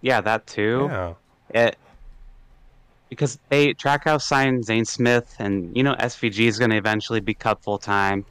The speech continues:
Speaker 2: Yeah.
Speaker 1: Trackhouse doesn't have enough cars. Like, I feel like Suarez is under a lot of pressure, and it, he only has that one win at Sonoma last year.
Speaker 2: He's looking like he's gonna go back
Speaker 1: I don't
Speaker 2: to
Speaker 1: know.
Speaker 2: Xfinity, if you ask me,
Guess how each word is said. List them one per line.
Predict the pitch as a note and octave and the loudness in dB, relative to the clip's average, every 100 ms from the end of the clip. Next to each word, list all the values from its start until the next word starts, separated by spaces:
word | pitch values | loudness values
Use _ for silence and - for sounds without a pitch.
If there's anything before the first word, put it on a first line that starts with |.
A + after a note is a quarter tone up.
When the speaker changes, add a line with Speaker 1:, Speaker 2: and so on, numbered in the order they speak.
| - | -14
Speaker 2:
Yeah. | - - | -16 -4
Speaker 1:
Trackhouse | A#2+ A2+ - A#2 | 0 0 -2 -6
doesn't | G#2 G2+ | -4 -4
have | G2 F#2 | -4 -2
enough | F#2 - - _ _ _ - | -4 -8 -16 _ _ _ 2
cars. | A2 G#2 G#2 G2+ G2 | 4 6 4 2 -2
Like, | G2+ - _ _ _ _ _ _ | -6 -8 _ _ _ _ _ _
I | A2 | -2
feel | E3 | 2
like | D3+ | 2
Suarez | - D3 D#3 | 2 4 4
is | C#3 | 4
under | C#3 | 4
a | A#2 | 4
lot | A#2 C#3 | 6 4
of | D3 | 2
pressure, | - C3 - - D3+ D3 | 0 -2 -2 0 2 2
and | A#2 | 2
it, | G2 - - - _ _ _ - | -2 -8 -18 -20 _ _ _ -4
he | C3+ | 0
only | F#3 | 2
has | E3+ | 4
that | F3+ | 2
one | C3 D#3 | 2 2
win | D3 D#3+ | 4 2
at | D3+ | 0
Sonoma | - F#2 C#3 D#3 | -4 0 0 2
last | D#3 D#3 D#3 - | 0 0 -2 -6
year. | D#3+ D#3+ D#3+ | -2 0 0
Speaker 2:
He's | D#3+ D#3+ F#3 G#3+ G#3 - B2+ | -2 -4 -2 -2 -4 -6 -2
looking | D3 D3+ C#3+ B2+ | -2 0 0 0
like | A#2+ | 0
he's | - A2+ | -2 -4
gonna | A#2+ A#2 | -2 -2
go | G#2 | -2
back | A2 | -2
Speaker 1:
I | C3+ | 0
don't | G#2 | 0
Speaker 2:
to | |
Speaker 1:
know. | F2+ | 0
Speaker 2:
Xfinity, | - B2 D3+ A#2+ F#2+ | -2 -2 -2 -2 -4
if | F#2 A2+ | -4 -2
you | |
ask | G2 E2+ - G2 | -2 -2 -6 -6
me, | G#2+ G#2 F2+ | -4 -4 -6